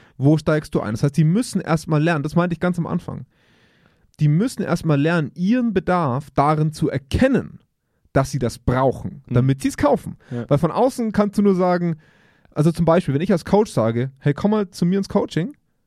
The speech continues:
Speaker 1: da, das wird krass. Da erreichst du Dinge, die du vorher noch nie erreichst. Und der Typ kommt zu mir und ich frage ihn die erste Frage und er sagt, „Keine Ahnung, weiß ich nicht, weiß ich nicht,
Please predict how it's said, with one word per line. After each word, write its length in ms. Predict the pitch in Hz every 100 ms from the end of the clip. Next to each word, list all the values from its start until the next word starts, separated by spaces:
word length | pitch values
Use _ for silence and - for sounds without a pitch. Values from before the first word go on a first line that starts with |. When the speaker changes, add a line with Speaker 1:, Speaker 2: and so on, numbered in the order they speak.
| _ _ _ _ _ _ _
Speaker 1:
da, 220 | 123 120 - _ _ -
das 220 | 110 -
wird 160 | 107 -
krass. 380 | 92 - - - _ _ _
Da 180 | 120 110
erreichst 400 | 120 127 165 -
du 40 | 135
Dinge, 200 | 156 135
die 40 |
du 60 | 120
vorher 220 | - 131
noch 60 | 120
nie 100 | 123
erreichst. 300 | 110 104 -
Und 60 |
der 80 | 147
Typ 180 | - 262
kommt 240 | - 214
zu 100 | -
mir 160 | 196 240
und 40 | 269
ich 60 |
frage 180 | - 190
ihn 40 | 180
die 60 |
erste 180 | 180 190
Frage 200 | 190 196
und 40 | 131
er 40 |
sagt, 160 | 117 117
„Keine 180 | 127 123
Ahnung, 200 | 123 131 _ _ - -
weiß 180 | 120 123
ich 60 |
nicht, 260 | 127 131 - - 139 -
weiß 220 | 117 123
ich 100 | 123
nicht, 260 | 127 135 120